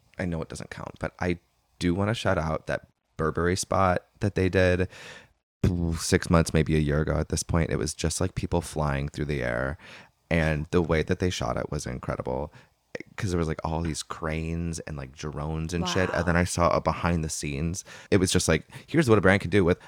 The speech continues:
Speaker 1: no budget," or, like, you know, or, you know,
Speaker 2: Oh, interesting.
Speaker 1: billions of
Speaker 2: Yeah,
Speaker 1: dollars.
Speaker 2: yeah.
Speaker 1: Um, it was, like, it's truly, like, a work of art. I need
Speaker 2: Yeah.
Speaker 1: to, like, pull it back up and post it or something. It's great.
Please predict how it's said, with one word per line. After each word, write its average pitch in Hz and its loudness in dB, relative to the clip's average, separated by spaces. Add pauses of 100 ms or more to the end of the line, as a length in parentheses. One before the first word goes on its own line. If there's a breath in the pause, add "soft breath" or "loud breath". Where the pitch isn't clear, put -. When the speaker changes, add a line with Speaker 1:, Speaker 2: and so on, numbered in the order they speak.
(120 loud breath)
Speaker 1:
no 120 6
budget," 71 2
or, 110 12
like, 95 6
you 107 4
know, 95 2
or, 90 4
you 98 2
know, - 4
Speaker 2:
Oh, 277 0
interesting. 294 2
Speaker 1:
billions 127 6
of 110 2
Speaker 2:
Yeah, - 4
Speaker 1:
dollars. 208 4
Speaker 2:
yeah. 98 6
Speaker 1:
Um, 80 -2 (440 loud breath)
it 101 2
was, 95 -2
like, 107 2
it's 101 2
truly, 90 2
like, 71 -6
a 87 0
work - -4
of 73 -6
art. - -4
I 85 -2
need 82 0
Speaker 2:
Yeah. 160 -2
Speaker 1:
to, - -2
like, - -8
pull 67 -6
it 64 -6
back 76 -6
up 53 -6
and 78 -8
post - -8
it - -8
or 73 -6
something. - -10
It's - -16
great. - -4